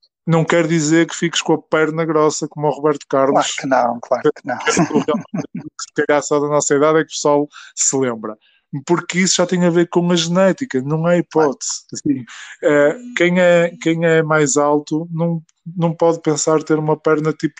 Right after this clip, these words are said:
Speaker 1: tronco como os mais baixos. Quem é mais, quem, não é? Ou seja, isso já é um bocado, pá, o Michael
Speaker 2: Tem a ver
Speaker 1: Jordan,
Speaker 2: com os ventos
Speaker 1: os
Speaker 2: musculares.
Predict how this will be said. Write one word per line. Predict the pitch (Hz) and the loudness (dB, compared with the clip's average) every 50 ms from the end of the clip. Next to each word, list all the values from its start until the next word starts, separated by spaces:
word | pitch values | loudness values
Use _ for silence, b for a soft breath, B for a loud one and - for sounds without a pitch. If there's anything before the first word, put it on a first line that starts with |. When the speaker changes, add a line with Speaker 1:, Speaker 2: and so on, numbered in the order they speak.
| - - | -6 0
Speaker 1:
tronco | 151 151 160 160 160 160 - - 165 170 - B B B B B | 2 2 2 2 0 -2 -2 0 -2 -2 -2 B B B B B
como | B - 156 156 160 165 | B -2 0 2 2 2
os | 165 160 143 | 2 2 2
mais | 151 160 160 156 143 | 2 2 2 2 2
baixos. | 151 180 190 185 160 - | 2 4 4 4 2 2
Quem | - - 160 156 156 165 | 0 0 0 0 2 2
é | 165 | 2
mais, | 160 160 160 160 160 160 147 - - - - B B B B B B | 4 4 4 4 4 4 4 2 -2 -4 -6 B B B B B B
quem, | - 160 160 160 160 165 175 196 | 0 0 0 0 0 -2 -2 0
não | 185 196 185 165 | 0 2 4 4
é? | 151 160 185 190 | 4 2 2 2
Ou | 185 156 | 0 0
seja, | - 170 156 143 151 160 | 2 2 2 4 4 2
isso | 151 - - | 2 2 2
já | 175 | 2
é | 170 170 | 2 2
um | 170 | 0
bocado, | 160 - - 165 165 160 160 165 160 160 160 | 0 0 2 2 2 2 2 0 -2 -2 0
pá, | - 165 143 | 0 0 2
o | 139 | 2
Michael | 139 135 156 156 | 2 0 0 0
Speaker 2:
Tem | 151 165 165 | 2 2 2
a | 165 | 2
ver | 147 160 | 2 2
Speaker 1:
Jordan, | 160 156 | 2 2
Speaker 2:
com | 180 190 185 | 2 2 2
os | 185 170 156 | 2 0 -2
ventos | 156 160 185 185 180 - - 151 | 0 0 2 2 0 0 -2 0
Speaker 1:
os | 160 156 | 0 0
Speaker 2:
musculares. | 170 - - - 147 135 139 131 127 135 135 - - - | -2 -4 -8 -6 -2 0 2 2 2 0 0 -2 -4 -4